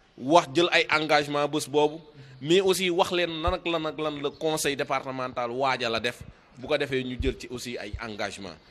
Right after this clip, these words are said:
Bu loolu weesoo, amoon na ñoo xam ne tey ñu ngi woon conseil, di ay kilifa, def ci ay jéego yu am solo. Bés boobu aussi bëgg nañ leen décorer, euh, sargal leen ci kanamu askan bi yépp. Loolu daal mooy li nga xam ne, euh,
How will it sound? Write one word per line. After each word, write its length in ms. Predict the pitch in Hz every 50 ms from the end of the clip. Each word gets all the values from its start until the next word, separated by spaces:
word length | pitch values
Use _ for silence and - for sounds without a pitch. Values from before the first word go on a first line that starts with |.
| - - -
Bu 100 | 139 170
loolu 240 | 190 202 208 196 190
weesoo, 320 | 185 185 180 - 202 208 208 -
amoon 220 | 156 165 170 170
na 120 | 160 160 156
ñoo 200 | 151 151 151 139
xam 180 | 139 143 139
ne 80 | 135 131
tey 220 | 131 143 147 156
ñu 120 | 156 147 143
ngi 80 | 143
woon 220 | 147 143 143 139 135 131
conseil, 400 | - 151 143 139 - 123 101 90 - - - - - - - - -
di 80 | 120
ay 160 | - 143 147 139
kilifa, 420 | 139 - 151 147 147 131 135 123
def 200 | 113 120 143 139
ci 140 | - - 143 -
ay 120 | 143 143 131 110
jéego 240 | 127 143 139 135 135
yu 80 | 131 127 135 -
am 120 | 156 160 175
solo. 300 | - 156 127 131 131 - - - - - - 123
Bés 180 | 131 151 147
boobu 280 | - 151 156 143 139 143
aussi 200 | 143 139 139 127
bëgg 220 | 117 139 139 139
nañ 160 | 139 135 127
leen 240 | 123 123 120 117 113 104
décorer, 440 | 139 131 - 131 117 110 98 98 110 - - - - - _ - 139 131 131
euh, 840 | 117 120 123 123 127 127 123 120 120 120 117 117 117 117 117 117 123
sargal 440 | - - 151 156 156 139 151 143 135
leen 180 | 131 131 123 127
ci 80 | - 135
kanamu 280 | - 131 127 123 117 117 -
askan 380 | 110 - - - 117 101 101 92 92
bi 80 | 98
yépp. 140 | 104 101 - - _ _ _ - 135 - -
Loolu 260 | - 147 175 190 190 180
daal 200 | 170 170 160 160
mooy 160 | 156 156 156 151
li 80 | 156
nga 100 | 160 165 156
xam 180 | - 151 139 135
ne, 60 | 131
euh, 640 | 127 123 120 117 113 113 107 107 110 113 113 107 110